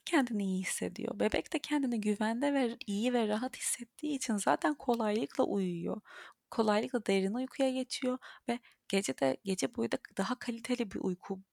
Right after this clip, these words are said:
uyuyor. Bölüne bölüne, tabii ki bebek olduğu için kalka yata, kalka yata. Ee,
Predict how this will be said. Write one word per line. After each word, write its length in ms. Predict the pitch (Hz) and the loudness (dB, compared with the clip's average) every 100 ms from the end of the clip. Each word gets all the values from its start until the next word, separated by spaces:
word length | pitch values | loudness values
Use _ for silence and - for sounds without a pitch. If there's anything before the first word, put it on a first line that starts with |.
| - _ - | -20 _ -4
uyuyor. 460 | 175 165 165 185 - _ - | -2 -2 -2 -4 -6 _ 2
Bölüne 400 | 190 190 196 185 | 4 4 0 2
bölüne, 240 | 170 170 | 2 2
tabii 320 | 170 - 208 190 | 0 -2 -2 -2
ki 140 | 170 | 0
bebek 300 | 170 165 - | 2 0 0
olduğu 220 | 170 165 | -2 0
için 240 | 175 - 175 | -4 -6 -6
kalka 400 | - 180 - 175 | -2 -4 -2 -2
yata, 280 | 165 - | -2 -4
kalka 400 | - 180 185 - - | -6 -4 -4 -6 -10
yata. 220 | 208 - - _ - - - - - - - _ 190 | -10 -16 -20 _ -14 -12 -12 -12 -12 -12 -18 _ -4
Ee, 220 | 185 | -2